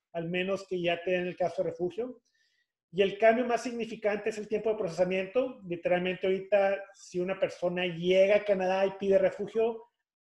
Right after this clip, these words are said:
cuando pides el refugio, ahí mismo te dan la audiencia para quince, veinte o treinta días. Y luego, si te niegan el caso de refugio, puedes apelar y el tiempo de apelación es, es muy corto. O sea, te dicen que no al refugio,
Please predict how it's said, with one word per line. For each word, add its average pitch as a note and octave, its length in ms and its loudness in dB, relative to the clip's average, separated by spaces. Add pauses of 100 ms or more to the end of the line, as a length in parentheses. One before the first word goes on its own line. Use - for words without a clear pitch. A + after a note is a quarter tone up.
(160)
cuando F#3 380 2
pides B3 260 4
el B3+ 80 2
refugio, A3+ 380 -4
ahí A3 80 0
mismo G#3+ 240 -2
te G3+ 80 6
dan F#3+ 100 2
la G3+ 60 4
audiencia G3 600 4
para F3 480 2 (140)
quince, G3+ 480 -2
veinte F#3+ 400 0
o F3+ 60 0
treinta F#3 320 2
días. B3+ 580 0 (560)
Y F3 220 -2
luego, G3 220 4
si G#3+ 120 -6
te F#3+ 100 -2
niegan G3 280 2
el G#3+ 80 -2
caso G#3+ 240 2
de G#3+ 100 -2
refugio, A3 400 -8
puedes G3 220 2
apelar G3 600 2
y F#3 100 -2
el E3 140 -6
tiempo F#3+ 440 0
de G3 100 6
apelación F3+ 520 0
es, F3+ 100 -4 (120)
es E3+ 140 -8
muy F3+ 180 -2
corto. F#3 300 2
O C#3+ 60 -2
sea, E3 200 -6 (680)
te E3+ 80 -4
dicen F3+ 280 -4
que G3 120 0
no F#3+ 80 0
al F#3+ 80 0
refugio, G#3+ 580 0